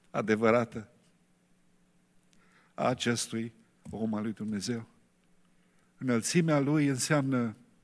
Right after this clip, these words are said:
smerenie, înseamnă lacrimi, înseamnă suferință, înseamnă exemplu personal, înseamnă credincioșie și înseamnă că cu acești prezbiteri el era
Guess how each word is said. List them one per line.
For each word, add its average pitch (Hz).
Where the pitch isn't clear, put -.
smerenie, 165
înseamnă 120
lacrimi, 180
înseamnă 135
suferință, 156
înseamnă 156
exemplu 143
personal, 127
înseamnă 156
credincioșie 160
și -
înseamnă 214
că 180
cu 175
acești 175
prezbiteri 170
el 185
era 175